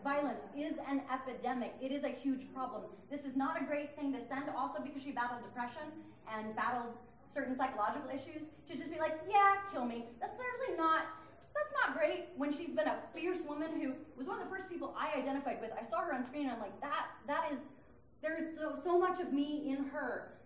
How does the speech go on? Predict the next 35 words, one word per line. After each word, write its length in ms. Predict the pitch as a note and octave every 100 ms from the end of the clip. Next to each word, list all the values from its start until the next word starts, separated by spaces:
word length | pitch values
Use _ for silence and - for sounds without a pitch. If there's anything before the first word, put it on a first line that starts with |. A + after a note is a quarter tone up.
| - -
that 100 | C4+
I, 280 | A#3 B3+
that 180 | B3+ A3+
I 80 | A3
love 380 | C4+ C#4+ A3+ A3+
and 80 | A#3+
I 120 | B3 F4+
really 240 | A#4+ D#4+
identified 480 | C#4 D#4+ - A#3+ F#3+
with," 200 | F3+ -
'cause 220 | C4+ - - - - - C4
I'm, 260 | F4+ - G3
I'm, 240 | B3+ C4+ - G3+
I'm 140 | B3+
a 40 | G4
little 160 | C#4+
weird. 220 | C#4+ G4
It's 140 | G3+ D#4
hard 200 | D4+ -
for, 80 | C#4
to 100 | C#4
find 280 | C#4 B3 A#3+
me 100 | A#3+
on 180 | G#3+ G#3+
screen 320 | - E4+ E4
somewhere, 300 | - - -
right? 240 | E4+ - - - - -
So 60 | E4+
I 100 | E4+
really, 240 | E4+ F#4 E4
I 80 |
took 140 | C#4+ -
it 80 | A#3+
very 200 | A#3+ -
personally 440 | - - F3+